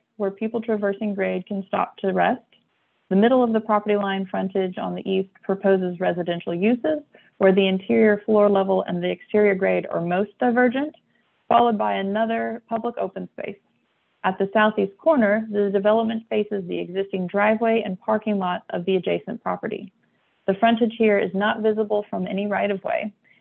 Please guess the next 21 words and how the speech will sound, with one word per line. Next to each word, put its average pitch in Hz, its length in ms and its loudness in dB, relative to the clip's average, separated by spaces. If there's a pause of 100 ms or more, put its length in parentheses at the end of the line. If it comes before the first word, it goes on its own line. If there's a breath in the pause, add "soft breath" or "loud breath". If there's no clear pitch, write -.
(120)
It 185 120 -2
does 196 180 4
not 208 240 0
have 202 240 -2
vehicular 214 580 2
access 208 360 -2 (200)
as 185 300 0 (100)
the 185 140 0
parking 220 420 2
lot 214 300 2
and 202 180 2
driveway 196 400 0
directly 196 560 0
in 185 140 -4
view 180 340 -2
cannot 185 300 -4
be 196 100 2
used 196 460 -2
by 180 160 0
this 170 180 -4 (540)
development. 87 560 0